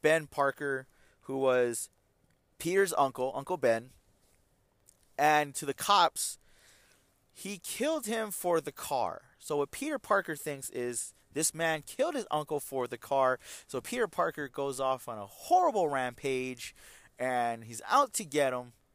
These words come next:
Or I think it was Tobey Maguire. I, okay, I'm sorry. I, I, I, I'm just thinking of it now. Tobey Maguire played in that movie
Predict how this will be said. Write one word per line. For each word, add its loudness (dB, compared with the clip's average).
Or 4
I 4
think -2
it -4
was -4
Tobey 0
Maguire. 2
I, 2
okay, 0
I'm 2
sorry. 2
I, -2
I, -4
I, -6
I'm -8
just -4
thinking -8
of -8
it -10
now. -4
Tobey 0
Maguire 2
played -6
in -12
that -8
movie -20